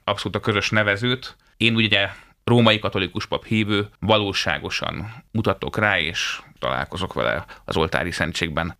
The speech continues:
és folytatom tovább a mindennapjaimat. Tehát ez nem valami különlegesség, hanem mindennapi kenyér.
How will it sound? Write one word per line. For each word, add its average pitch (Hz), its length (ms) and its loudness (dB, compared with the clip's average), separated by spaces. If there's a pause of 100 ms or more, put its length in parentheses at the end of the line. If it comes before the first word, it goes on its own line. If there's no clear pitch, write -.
és - 120 -4
folytatom 101 380 2
tovább 92 200 4
a 92 60 -2
mindennapjaimat. 90 840 -2 (240)
Tehát 117 160 0
ez 113 80 0
nem 120 220 0
valami 107 260 0
különlegesség, 104 920 0 (240)
hanem 104 220 -2
mindennapi 90 440 -2
kenyér. 73 360 -8